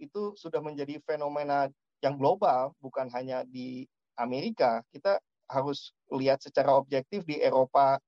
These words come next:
mengalami hal yang sama, di Indonesia pun mengalami imigran gelap. Jadi memang ini merupakan masalah dunia, bukan hanya di Amerika. Menanggulangi hal-hal yang diangkat tadi sebagai,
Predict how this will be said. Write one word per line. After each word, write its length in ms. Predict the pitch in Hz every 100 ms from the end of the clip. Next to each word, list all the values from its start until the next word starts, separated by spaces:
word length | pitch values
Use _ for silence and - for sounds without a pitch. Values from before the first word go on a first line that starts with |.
| _
mengalami 480 | 131 131 127 127 127
hal 160 | 127 120
yang 160 | 117
sama, 560 | 117 180 196 190 180 175 - _ _ -
di 160 | 127 131
Indonesia 480 | 131 131 127 143 120
pun 320 | - 135 131 123
mengalami 640 | - 123 123 123 127 123 - _ _ _ -
imigran 480 | 120 120 127 127
gelap. 400 | 143 214 180 175 175 _ -
Jadi 240 | 151 202
memang 240 | 196 240 233 _ _ _
ini 240 | 190 233
merupakan 480 | 170 165 165 165 160
masalah 560 | 160 151 139 160 151 147
dunia, 480 | 143 143 120 107 - _
bukan 240 | 131 143
hanya 160 | 135 139
di 160 | 139 131
Amerika. 560 | 123 117 110 120 104 - _ _ _ _ _ _
Menanggulangi 800 | 139 143 143 135 139 135 143 143 135 _ _ -
hal-hal 440 | 123 135 131 139
yang 160 | 139 135 131 131
diangkat 440 | - 135 123 135 131
tadi 240 | 127 127 135
sebagai, 720 | 135 127 123 123 120 120